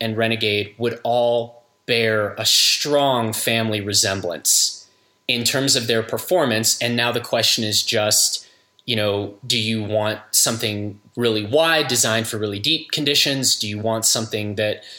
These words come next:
is light and you can go on a long tour on? Or do you want more of an everyday ride,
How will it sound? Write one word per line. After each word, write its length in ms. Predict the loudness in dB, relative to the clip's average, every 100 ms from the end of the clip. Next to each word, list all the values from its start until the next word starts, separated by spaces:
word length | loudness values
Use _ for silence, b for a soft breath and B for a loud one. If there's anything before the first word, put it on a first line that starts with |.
| B
is 200 | -4 -2 2
light 240 | 2 2
and 100 | -4
you 80 | -6
can 140 | -2
go 280 | 0 0 0
on 120 | -2
a 40 | -2
long 260 | 0 -2 -2
tour 320 | 0 2 2
on? 320 | 2 0 -2 -4
Or 140 | -4
do 80 | -4
you 80 | -2
want 240 | -2 -4
more 180 | -4 -4
of 80 | -4
an 80 | -4
everyday 800 | -4 -6 -4 -2 0 -2 -4 -10 b b _ _
ride, 680 | -4 0 2 2 0 -2 -8